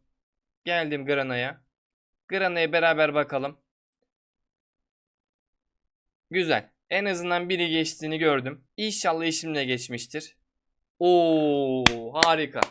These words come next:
Sen adamsın. Seko. Yayından Seko dedi ki ilk Yeşim'i vur dedi. Geçti. Yaya demiş ki ikide iki demiş. Yaya da buradan selamlar olsun. Abi altıda altı bekliyoruz. Vallahi bir şey gördük de.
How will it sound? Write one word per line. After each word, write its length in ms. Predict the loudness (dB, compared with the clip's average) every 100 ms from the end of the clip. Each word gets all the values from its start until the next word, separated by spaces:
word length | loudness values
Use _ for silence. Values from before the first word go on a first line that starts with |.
| _ _ -2 -2 _ 0 0 _ -2 -2 _ _ _ -6
Sen 200 | 2 6
adamsın. 720 | 6 6 4 0 -6 -8 _
Seko. 640 | -4 2 6 8 8 6 -4
Yayından 440 | 2 2 4 2
Seko 280 | 2 0 4
dedi 220 | 4 4 2
ki 120 | -4
ilk 120 | 2
Yeşim'i 300 | 2 2 2
vur 200 | 2 4
dedi. 280 | 2 2 4
Geçti. 560 | 4 2 -4 -4 -4 0
Yaya 400 | 8 8 8 2
demiş 260 | 0 -2
ki 100 | -6
ikide 240 | -4 -2 0
iki 180 | 0
demiş. 420 | 0 -2 -4 -8 -2
Yaya 360 | 4 6 6
da 120 | 4
buradan 220 | 0 0 -2
selamlar 400 | 2 0 2 0
olsun. 340 | 0 -4 -6
Abi 280 | 4 6 8
altıda 380 | 8 6 4 4
altı 260 | 4 4 0
bekliyoruz. 600 | -2 0 -4 -4 -10 _ _ _ _ _ _ _ _ _ _ _ _ _ _ _ _ _ _ _ _ _ _ _ _ _ _ _ _ _ _ _
Vallahi 400 | -6 -4 -4 -6
bir 40 | -8
şey 200 | -8 -8
gördük 480 | -6 -8 -10 -16 -10
de. 220 | -10